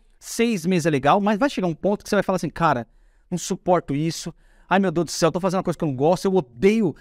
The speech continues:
mexer com computador, odeio esse ar-condicionado na minha orelha, eu odeio tudo isso." Aí você vai trabalhar insatisfeito, vai trabalhar reclamando, não vai executar o seu serviço com excelência e vai prejudicar, inclusive, a máquina pública. Então, por favor, primeira coisa, estude para uma área que você tenha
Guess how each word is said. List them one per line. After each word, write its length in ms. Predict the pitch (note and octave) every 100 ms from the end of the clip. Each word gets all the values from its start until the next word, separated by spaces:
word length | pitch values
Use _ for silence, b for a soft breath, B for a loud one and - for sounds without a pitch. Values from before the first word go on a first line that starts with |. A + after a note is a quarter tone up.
| b
mexer 240 | E3+ E3 F#3
com 140 | G3
computador, 520 | G3+ D#3 B2+ D3 G3
odeio 260 | B2+ G#3+ B3
esse 140 | -
ar-condicionado 440 | G#3 G3+ F#3 F3+ E3
na 80 |
minha 120 | E3+ C#3+
orelha, 200 | D#3+ B3
eu 80 |
odeio 260 | C4+ D#3 C#4
tudo 240 | D#4 D4
isso." 220 | G3+ - - _ -
Aí 120 | C4+
você 80 | A#3+
vai 100 | A3
trabalhar 340 | G3+ E3+ D#3 A#3
insatisfeito, 800 | C4 B3+ - - F3+ F3+ G3+ - b
vai 140 | A3 A3+
trabalhar 380 | A3+ G#3 F#3+
reclamando, 760 | E3 A#3+ - F#3 E3 D3+ E3 D#3+ b b
não 360 | F#3 B3 F4+
vai 300 | G#3 D#3 G#3
executar 500 | G3 F3 F3+ - D#3+
o 40 | D3
seu 140 | E3+
serviço 500 | - E3 D3 D3 C#3 - _
com 240 | - A#3+ A#3+ -
excelência 720 | C4+ - G3+ C#3 D#3 F3+ G3+ - b
e 80 | G#3+
vai 160 | C4
prejudicar, 500 | C4+ A#3+ D#3+ E3+ G3+
inclusive, 600 | B3+ D#4 F3 D#3+ B3+ E3+ -
a 120 | A3
máquina 360 | E3+ E3+ G3+ D4
pública. 460 | D4+ C4 D3+ A#2+ _ _
Então, 180 | E3+ A#3
por 260 | A3+ B3 C#4+
favor, 360 | - E3+ C#3+
primeira 340 | - G#3 C4 B3+
coisa, 320 | D3 G#2+ G#2 _ -
estude 520 | D3+ - A3 C#4 G#3+
para 180 | G#3 F3+
uma 140 | D3+
área 180 | E3 G3+
que 80 | -
você 220 | D#3+ D#3
tenha 280 | - B3